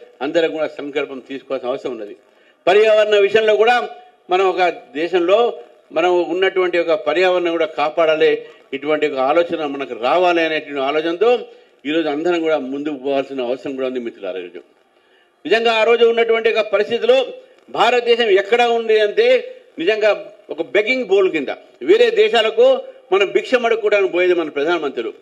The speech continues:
కానీ ఈరోజు భారతదేశం పరిస్థితి కాదు. మనము ఈరోజు అనేక దేశాలకు మనం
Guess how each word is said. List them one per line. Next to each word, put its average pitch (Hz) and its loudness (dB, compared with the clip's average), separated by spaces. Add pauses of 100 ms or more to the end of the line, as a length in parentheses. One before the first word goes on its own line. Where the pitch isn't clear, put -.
(520)
కానీ 196 2
ఈరోజు 208 2
భారతదేశం 208 2
పరిస్థితి 214 2
కాదు. 214 4 (600)
మనము 240 2 (160)
ఈరోజు 202 4
అనేక 220 0
దేశాలకు 196 0
మనం 175 0